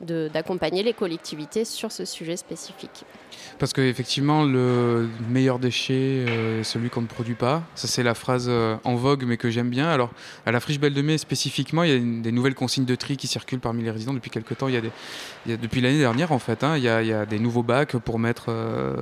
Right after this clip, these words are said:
Speaker 2: les, les déchets, euh, au bon endroit. Et sur la dernière signalétique, on a rajouté cette phrase, justement, sur, euh, les poubelles même. Moi, je, j'aurais même voté pour la mettre en gros un peu partout. Mais c'est vrai que sur, euh, comme ça, une, une agence, euh, euh, publique,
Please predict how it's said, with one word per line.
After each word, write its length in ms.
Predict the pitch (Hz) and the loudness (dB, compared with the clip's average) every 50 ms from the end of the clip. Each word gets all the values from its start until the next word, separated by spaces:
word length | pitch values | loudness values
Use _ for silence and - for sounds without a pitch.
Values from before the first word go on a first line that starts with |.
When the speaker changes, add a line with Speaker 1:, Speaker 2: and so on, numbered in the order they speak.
| 65 - - - - - - - | -4 -4 -4 -4 -4 -4 -4 -4
Speaker 2:
les, 160 | 120 120 - | -6 -6 -4
les 120 | - 113 113 | -6 -6 -4
déchets, 380 | 117 113 107 - - 135 131 | -4 -4 -4 -2 -2 -2 0
euh, 160 | 123 117 110 110 - - - - - - - | 0 0 -2 -4 -8 -14 -16 -16 -16 -8 -2
au 140 | - 123 123 | 0 0 2
bon 180 | 127 127 123 | 2 2 2
endroit. 420 | 120 117 117 110 127 143 160 175 170 - - | 2 2 2 2 2 2 0 -2 -4 -4 -2
Et 140 | - 123 113 | -2 0 0
sur 120 | - 127 | 2 2
la 60 | 120 117 | 2 4
dernière 240 | 117 117 123 131 | 4 2 0 0
signalétique, 540 | - - 135 123 120 117 117 - - 170 - - | 0 0 0 2 2 2 0 -2 -4 -4 -2 -2
on 160 | 127 123 120 | 0 2 2
a 60 | 117 | 2
rajouté 280 | 120 131 117 117 - 151 | 2 0 0 0 -2 -2
cette 180 | - 135 - | -2 -2 -2
phrase, 280 | - - 139 131 120 113 113 | 0 0 0 0 0 -4 -6
justement, 420 | 120 120 - - 131 123 123 131 135 - - - - - - | -6 -6 -2 -2 0 0 0 -2 -4 -8 -16 -20 -18 -10 -4
sur, 360 | - - - 165 160 143 139 | -2 0 2 4 4 6 6
euh, 120 | 127 123 | 4 4
les 100 | 120 120 | 4 2
poubelles 340 | 120 - 131 123 123 123 120 | 0 -2 -2 0 0 2 2
même. 200 | 120 127 139 165 | 2 0 0 0
Moi, 140 | 156 127 117 | 0 -2 -2
je, 100 | 110 110 117 117 120 120 120 123 120 - - - - - - - - - - - - - - | -2 -4 -8 -8 -8 -8 -10 -10 -14 -18 -20 -20 -20 -20 -20 -20 -20 -20 -20 -20 -20 -12 -8
j'aurais 220 | 127 117 113 113 | -6 -2 0 0
même 160 | 117 123 123 | 2 2 0
voté 240 | 117 120 117 - 131 | 0 0 -2 -2 -2
pour 160 | 123 - 123 | -2 0 0
la 80 | 117 113 | 2 2
mettre 220 | 117 113 - - | 0 -2 -2 -2
en 60 | 113 113 | -4 -4
gros 160 | 110 113 123 | -2 0 0
un 60 | 120 | 0
peu 100 | 120 120 | 0 0
partout. 360 | 113 117 - - - 175 190 190 - - - - - - - | -2 -2 -4 -4 -4 -6 -6 -6 -8 -12 -14 -14 -8 -4 -2
Mais 100 | 123 117 | 0 2
c'est 100 | - 139 | 2 4
vrai 140 | 135 160 156 | 2 2 2
que 80 | - | 0
sur, 300 | - - - - 156 143 139 | -2 -2 0 2 2 4 4
euh, 320 | 131 127 123 123 120 120 | 4 4 4 4 2 2
comme 160 | - 131 120 | 0 -2 -2
ça, 160 | - - 151 | 0 2 2
une, 440 | 143 139 131 123 120 117 117 117 117 117 | 2 2 2 2 2 2 2 2 2 0
une 100 | 120 123 | 2 2
agence, 440 | 123 120 117 131 135 131 - - - | 2 2 2 2 2 2 0 0 2
euh, 260 | 120 117 117 113 113 117 - - - - - - - | 4 4 4 4 2 0 -4 -8 -12 -14 -8 -2 0
euh, 120 | 113 113 | 0 0
publique, 520 | 113 - 147 143 151 185 202 - - - | 0 0 0 2 2 2 2 0 -2 -12